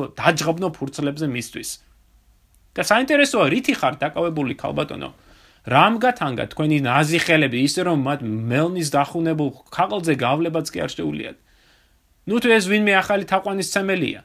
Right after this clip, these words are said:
იწვინც გადამეღობა გზაზე და არ გაძლევს საშუალებას შეასრულოთ ღვთის წინაშე დადებული ფიცი,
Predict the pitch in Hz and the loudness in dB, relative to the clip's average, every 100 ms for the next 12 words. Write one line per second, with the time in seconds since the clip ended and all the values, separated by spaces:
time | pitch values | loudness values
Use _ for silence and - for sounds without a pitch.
0 | _ - - 139 139 151 143 139 127 147 | _ -8 2 2 2 -2 -2 2 2 4
1 | 156 143 139 131 123 139 147 139 131 151 | 2 2 2 0 2 0 2 2 2 4
2 | 147 135 127 - 143 156 156 147 135 - | 4 2 -2 -2 -4 -2 -4 -4 -6 -6
3 | 147 - 165 151 117 - 185 170 190 170 | -6 -4 -2 -2 -4 -10 -6 -6 -2 -2
4 | 160 139 147 160 156 139 - 180 - | -2 -2 -2 0 -2 -2 -6 -4 -2